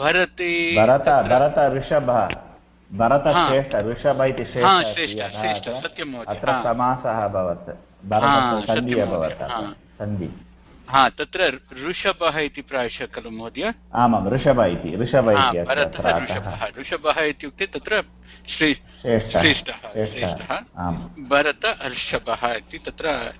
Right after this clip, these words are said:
Speaker 2: हा,
Speaker 1: हा।
Speaker 2: भरतर्षभ इति।
Speaker 1: हा, ऋकारस्य
Speaker 2: गुणसन्धिः
Speaker 1: अर् इति
Speaker 2: अभवत्।
Speaker 1: भवति, अर् इति भवति तत्र।
Speaker 2: गुणसन्धिः, गुणसन्धिः
Speaker 1: हा।
Speaker 2: अभवत्, सन्धिः
Speaker 1: अत-,
Speaker 2: समाप्तं।
Speaker 1: हा, अतः तत्र भरतर्षभः, भरतश्रेष्ठः
Speaker 2: हा,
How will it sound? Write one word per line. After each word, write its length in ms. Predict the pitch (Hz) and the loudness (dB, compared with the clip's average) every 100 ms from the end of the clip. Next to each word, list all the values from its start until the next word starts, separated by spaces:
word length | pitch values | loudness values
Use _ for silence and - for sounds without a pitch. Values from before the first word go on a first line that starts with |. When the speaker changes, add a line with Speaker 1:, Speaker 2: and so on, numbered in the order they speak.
| - - | -20 -6
Speaker 2:
हा, 80 | 120 | 2
Speaker 1:
हा। 220 | 123 110 | 2 2
Speaker 2:
भरतर्षभ 960 | 95 104 101 101 92 95 76 73 - - | 4 4 6 2 0 0 2 0 -2 -8
इति। 160 | 73 | -2
Speaker 1:
हा, 120 | 120 104 - 131 123 | -2 -2 -8 -4 -4
ऋकारस्य 340 | - 151 131 | 0 2 4
Speaker 2:
गुणसन्धिः 380 | 127 131 123 143 | 4 4 4 4
Speaker 1:
अर् 80 | 139 | 2
इति 120 | 143 | 0
Speaker 2:
अभवत्। 240 | 131 - | -4 -6
Speaker 1:
भवति, 300 | 113 101 - - | -12 -14 -16 -6
अर् 140 | 123 | -4
इति 260 | 120 113 117 | -6 -12 -18
भवति 320 | 110 104 - | -18 -20 -12
तत्र। 80 | 98 | 0
Speaker 2:
गुणसन्धिः, 520 | 104 95 87 82 73 | 2 4 2 0 -2
गुणसन्धिः 560 | - 101 104 95 82 78 | -2 0 2 2 2 0
Speaker 1:
हा। 60 | |
Speaker 2:
अभवत्, 260 | - 73 - | -2 -4 -6
सन्धिः 380 | - 82 71 - - - | -2 -2 0 -4 -12 -18
Speaker 1:
अत-, 240 | - - | -16 -8
Speaker 2:
समाप्तं। 220 | 73 131 | -4 -2
Speaker 1:
हा, 80 | 120 | -2
अतः 380 | 110 135 160 160 | -2 -4 -4 -6
तत्र 280 | - - 190 | -8 -6 -6
भरतर्षभः, 1400 | - 117 120 - 160 151 - - 123 104 101 - 139 226 - - - - - - - - - | -2 0 0 0 -2 -2 -10 -8 -8 -8 -10 0 0 0 -6 -20 -20 -20 -20 -20 -20 -20 -6
भरतश्रेष्ठः 840 | 147 151 147 170 - 135 123 - 107 | 2 2 4 2 2 -4 -6 -10 -12
Speaker 2:
हा, 180 | 135 | -8